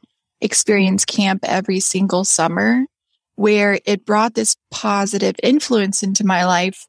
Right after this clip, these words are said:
that I am a normal kid and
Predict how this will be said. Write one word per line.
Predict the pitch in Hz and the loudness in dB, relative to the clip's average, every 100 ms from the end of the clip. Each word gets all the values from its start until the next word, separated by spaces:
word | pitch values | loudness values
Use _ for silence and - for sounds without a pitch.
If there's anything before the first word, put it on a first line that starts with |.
| _ _ _ _ | _ _ _ _
that | 196 196 185 - _ - | 0 2 0 -2 _ -2
I | 233 262 | 2 2
am | 247 240 226 226 226 _ _ _ _ _ _ _ _ - | 2 4 4 2 0 _ _ _ _ _ _ _ _ 0
a | 226 | 2
normal | 233 214 185 | 2 2 -2
kid | 190 208 185 202 269 - | -4 -2 0 0 -2 -2
and | 208 196 185 185 185 | 0 0 0 -2 -4